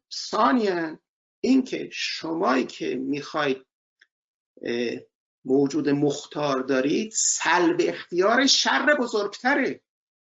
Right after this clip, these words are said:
یعنی شما می‌خواید برای اینکه این انسان این شروری که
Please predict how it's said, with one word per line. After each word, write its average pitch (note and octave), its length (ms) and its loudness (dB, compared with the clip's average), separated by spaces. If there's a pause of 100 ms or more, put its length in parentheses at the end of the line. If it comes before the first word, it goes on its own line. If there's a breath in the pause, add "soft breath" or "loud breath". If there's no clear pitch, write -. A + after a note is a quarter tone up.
(720)
یعنی G#3 160 0
شما B3+ 260 0
می‌خواید B3 320 -2
برای D4+ 140 0
اینکه B3 200 -2
این B3 120 -2
انسان G#3 500 0
این C4+ 80 8
شروری A#3 480 2
که D#3+ 300 -2